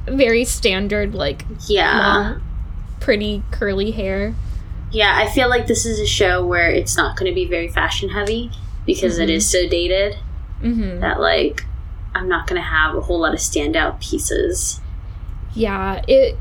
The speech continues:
Speaker 1: it seemed, like, very mid two thousands
Speaker 2: Mm-hmm.
Speaker 1: trendy.
Speaker 2: Mm-hmm.
Speaker 1: Like, all the men, like, they have really baggy jeans
Speaker 2: <laughs> Yeah.
Speaker 1: and baggy pants. Um, like, nothing is fitted.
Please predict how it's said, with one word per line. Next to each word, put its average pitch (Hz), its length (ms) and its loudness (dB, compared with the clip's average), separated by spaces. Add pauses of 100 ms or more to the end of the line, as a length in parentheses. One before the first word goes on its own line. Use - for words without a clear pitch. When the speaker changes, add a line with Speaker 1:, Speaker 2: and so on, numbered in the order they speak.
(100)
Speaker 1:
it - 160 2
seemed, 302 260 0
like, 294 160 2
very 214 960 2 (500)
mid 214 480 0
two 208 180 0
thousands 175 840 -2
Speaker 2:
Mm-hmm. 214 180 -2
Speaker 1:
trendy. 190 500 -2 (180)
Speaker 2:
Mm-hmm. 180 580 -2 (400)
Speaker 1:
Like, 208 240 2 (200)
all 220 260 4
the 240 120 4
men, 196 440 0
like, 185 180 -2
they 226 180 0
have 214 240 0
really 196 300 0
baggy 196 440 0
jeans 196 720 -2
Speaker 2:
<laughs> - 40 -6
Yeah. 254 720 4 (140)
Speaker 1:
and 269 200 4
baggy 220 320 2
pants. 214 760 -2 (720)
Um, 185 640 -2 (560)
like, 269 180 4
nothing 254 360 4
is 202 120 0
fitted. 175 440 2